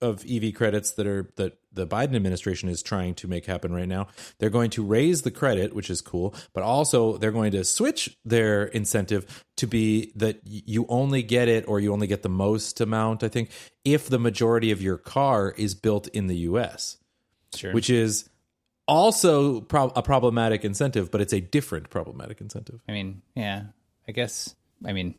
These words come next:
Speaker 2: we won't get into the, <laughs> the pros and cons of, like, protectionist
Speaker 1: Yeah,
Speaker 2: economic
Speaker 1: there are pros and cons. That's all I'm saying.
Speaker 2: Yeah.
Speaker 1: That's all I mean by problematic here. Not that it's all bad,
Speaker 2: But
Speaker 1: but
Speaker 2: I
Speaker 1: just
Speaker 2: mean,
Speaker 1: there
Speaker 2: I
Speaker 1: are
Speaker 2: mean,
Speaker 1: pros and cons.
Speaker 2: it, like, that's the kind of thing that's, like, gets thrown in where it's like,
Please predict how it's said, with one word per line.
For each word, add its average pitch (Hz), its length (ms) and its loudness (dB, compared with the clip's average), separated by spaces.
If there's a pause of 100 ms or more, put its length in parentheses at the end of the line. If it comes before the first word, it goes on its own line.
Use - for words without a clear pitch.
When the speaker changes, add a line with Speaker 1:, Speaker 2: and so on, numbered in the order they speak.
(100)
Speaker 2:
we 131 120 2
won't 123 140 4
get 123 160 2
into 117 380 0
the, 101 220 -2 (760)
<laughs> - 0 -
the 180 200 0
pros 135 320 2
and 127 100 2
cons 110 240 -2
of, 110 100 -4
like, 113 160 -2
protectionist 107 840 0
Speaker 1:
Yeah, 147 60 2
Speaker 2:
economic 208 460 4
Speaker 1:
there 208 120 8
are 190 120 6
pros 190 300 4
and 151 100 2
cons. 98 280 2
That's 117 120 2
all 120 140 4
I'm 98 80 0
saying. 90 180 0
Speaker 2:
Yeah. - 80 0
Speaker 1:
That's 107 140 2
all 143 80 4
I 131 40 4
mean 113 140 2
by 101 80 2
problematic 82 540 -2
here. 82 160 -8
Not 101 240 -2
that 85 100 -2
it's 82 160 -8
all 82 220 -4
bad, 82 200 -6
Speaker 2:
But - 20 4
Speaker 1:
but 185 40 4
Speaker 2:
I 180 40 4
Speaker 1:
just 175 120 2
Speaker 2:
mean, 190 80 0
Speaker 1:
there 147 140 2
Speaker 2:
I - 20 2
Speaker 1:
are 156 60 2
Speaker 2:
mean, 147 100 0
Speaker 1:
pros 82 140 -4
and 80 100 -14
cons. - 220 -16
Speaker 2:
it, 143 100 -2
like, 127 320 -2
that's 131 200 2
the 120 60 -2
kind 123 140 0
of 107 60 -6
thing 107 180 -2
that's, 101 180 -2
like, 101 160 -4
gets 123 200 0
thrown 107 240 0
in 98 120 -2
where 95 100 -2
it's 95 140 -6
like, 85 200 -4